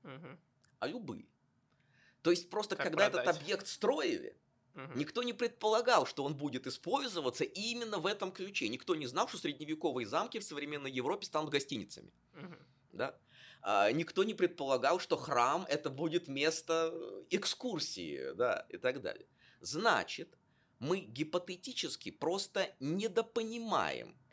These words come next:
Speaker 2: как те или иные вещи можно было бы использовать для достижения успеха.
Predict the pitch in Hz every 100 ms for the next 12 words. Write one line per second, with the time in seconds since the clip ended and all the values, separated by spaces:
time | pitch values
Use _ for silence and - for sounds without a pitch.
0 | - 160 117 - - 127 117 123 123 120
1 | 117 143 277 - 127 131 147 139 123 175
2 | 190 123 127 - - 175 208 160 117 95
3 | - 95 117 143 131 - 110 123 117 120
4 | - - -